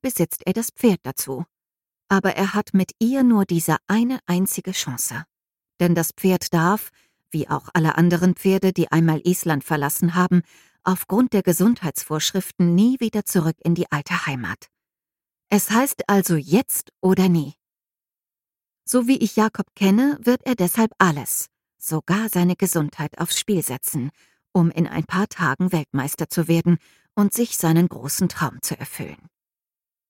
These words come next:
Ich rufe ihn am nächsten Tag an, um zu fragen, wie es ihm gehe, und auch um ihm klarzumachen, dass er in seinem Zustand sein Leben aufs Spiel setze,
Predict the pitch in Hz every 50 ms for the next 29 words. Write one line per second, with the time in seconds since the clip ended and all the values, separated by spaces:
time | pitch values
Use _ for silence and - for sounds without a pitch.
0 | _ _ _ _ _ _ _ _ - 247 - 254 254 285 277 - - - - 254
1 | 247 - 233 220 214 214 214 202 - - - 220 202 - 196 185 - - - 190
2 | 202 233 254 - - 208 190 - - 180 - - 175 175 165 170 196 190 196 190
3 | 185 196 - - 214 202 202 - 233 226 214 180 165 - _ _ _ _ _ _
4 | _ _ _ - 214 208 - - - 226 285 - - - 214 214 - 208 202 190
5 | - - 190 175 165 - - 185 180 180 185 - - 240 240 - _ _ _ _
6 | _ - 202 190 - - - 196 - - 190 - 208 202 190 175 - - - 247
7 | 262 - - - 190 175 160 - 180 170 165 156 147 180 240 - 208 170 - -
8 | - - - - - 175 160 143 - - 147 - - - 160 135